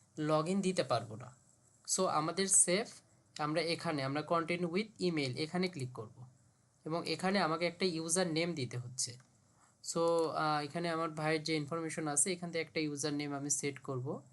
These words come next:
সাপোজ নূর, নূর ডিজাইন, ডিইএসআইজিএন, ডিজাইন।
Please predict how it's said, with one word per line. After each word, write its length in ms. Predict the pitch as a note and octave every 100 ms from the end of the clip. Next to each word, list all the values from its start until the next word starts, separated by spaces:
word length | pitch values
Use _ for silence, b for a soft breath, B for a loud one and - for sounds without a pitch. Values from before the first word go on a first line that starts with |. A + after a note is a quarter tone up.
| b b b b _
সাপোজ 1000 | - - D3 C3 D3+ C3+ C#3+ G3+ - - -
নূর, 680 | D#3 D3 C#3+ C#3 C#3+ D#3 G3+ - - _ _ _ - - - _ - - - _ _ _ _ - - - _ _
নূর 680 | C#3 C3+ C3+ C#3 C3+ D3+ G#3 - - - - - - - - - _ _ _ _ _ _ _ _ _ _ _ - _ _ _ _ _ _ _ _ _ _ _ _ _ _ _
ডিজাইন, 720 | C#3+ D3 C#3+ B2+ B2 A2 B2 - - - _ _ - - - - - - - _ _ _ _ _ - -
ডিইএসআইজিএন, 2250 | D3+ D3 D3+ E3 F3+ D3+ C#3+ C#3 C#3 - - - - C3 C3 D#3+ F#3+ - C3 C3 B2 B2+
ডিজাইন। 420 | B2+ C#3 B2+ A#2+